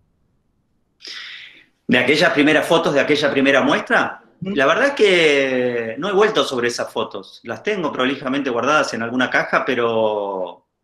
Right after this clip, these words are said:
Speaker 1: eh, la verdad es que no he vuelto sobre, sobre esas fotos.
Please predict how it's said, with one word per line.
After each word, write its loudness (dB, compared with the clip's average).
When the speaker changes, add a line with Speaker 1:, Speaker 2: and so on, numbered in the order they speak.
Speaker 1:
eh, -8
la 2
verdad 4
es 0
que 2
no 4
he 6
vuelto 4
sobre, 0
sobre -2
esas -6
fotos. -10